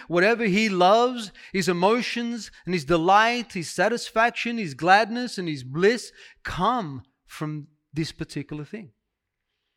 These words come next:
Joy is feeling that freedom from anxiety. Uh, joy is that inner peace. Not like the cartoons inner peace, but there is an inner peace.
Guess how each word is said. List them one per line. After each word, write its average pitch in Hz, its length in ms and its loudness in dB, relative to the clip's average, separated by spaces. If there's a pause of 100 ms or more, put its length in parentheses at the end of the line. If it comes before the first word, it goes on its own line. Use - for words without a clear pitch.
(280)
Joy 226 420 2
is 190 260 -2 (120)
feeling 254 500 -2
that 190 220 2 (320)
freedom 196 680 0
from 220 240 -4
anxiety. 233 640 2 (880)
Uh, 196 280 -2
joy 247 440 2
is 226 280 -4
that 208 260 0 (220)
inner 302 260 2
peace. - 800 -2 (840)
Not - 120 -12
like 240 160 -6
the 220 80 -4
cartoons 220 600 -2
inner 175 160 -6
peace, 196 280 -6
but 214 140 -6
there 226 120 -6
is 226 100 -6
an 233 120 -4
inner 233 180 -4
peace. - 720 -10